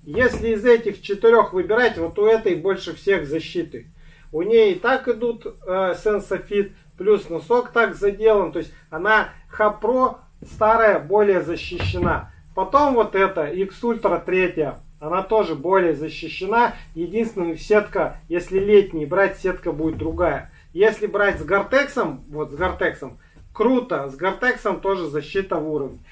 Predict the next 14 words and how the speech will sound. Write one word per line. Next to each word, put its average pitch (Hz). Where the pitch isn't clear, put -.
Самое 269
менее 240
защищённое, 208
это 196
вот 185
эта 202
новая 220
X -
Pro, 226
которая 180
вышла 175
за 143
место 156
Хапро. 160